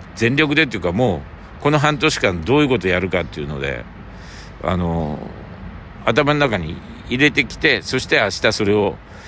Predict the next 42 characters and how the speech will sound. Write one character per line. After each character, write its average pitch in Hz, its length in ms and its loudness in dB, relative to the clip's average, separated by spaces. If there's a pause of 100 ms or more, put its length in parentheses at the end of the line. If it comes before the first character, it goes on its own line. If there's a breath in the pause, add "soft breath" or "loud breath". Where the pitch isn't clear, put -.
(140 loud breath)
一 101 240 -4
時 110 120 -4
間 92 180 0
の 90 80 -2
間 92 220 0
に 90 180 -4
ド 107 140 4
ン 107 80 0
と 110 100 0
出 101 160 0
す 92 120 -4
っ 80 40 -6
て - 160 -12
い 71 100 -4
う、 69 40 -6
そ 107 220 2
う 101 40 6
い 98 140 4
う 80 120 0
会 92 240 0
な 80 80 -4
ん 69 60 -8
で 65 80 -10
す - 80 -10
よ 73 80 -6
ね。 98 280 0 (1160 loud breath)
あ 87 140 0
の、 90 340 0
た 113 140 2
く - 80 -8
さ 135 160 4
ん 127 80 -4
来 - 80 -8
た 143 120 4
い 131 40 4
っ 110 60 -4
て 92 100 -6
方 90 220 0
も、 87 140 -2 (460)
た 123 100 2
だ、 104 140 2
か-、 - 300 -4